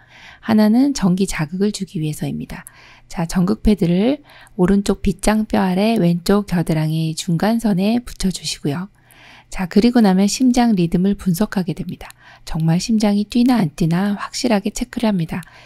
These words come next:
그래서 이때는 대상자에게서 잠시 떨어져 계시면 되고요. 심장 리듬 분석이 끝나면 제세동이 필요하다라고 이제 멘트가 나옵니다. 그럴 때는 지금 심정지 환자니까,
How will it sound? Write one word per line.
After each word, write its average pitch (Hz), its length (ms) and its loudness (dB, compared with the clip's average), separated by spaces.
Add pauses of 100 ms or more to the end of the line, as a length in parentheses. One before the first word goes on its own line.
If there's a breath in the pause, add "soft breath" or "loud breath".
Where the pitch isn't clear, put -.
(140)
그래서 220 260 4
이때는 185 500 0
대상자에게서 170 680 -2
잠시 143 340 -10
떨어져 220 360 -4
계시면 160 360 -6
되고요. 147 440 -6 (600 soft breath)
심장 233 420 2
리듬 208 240 2
분석이 175 420 0
끝나면 220 680 2 (300)
제세동이 214 600 2
필요하다라고 214 1120 0 (480 loud breath)
이제 165 160 -2
멘트가 196 420 4 (220)
나옵니다. 165 680 0 (140)
그럴 202 240 2
때는 190 380 0
지금 170 320 -2
심정지 196 800 2
환자니까, 196 840 0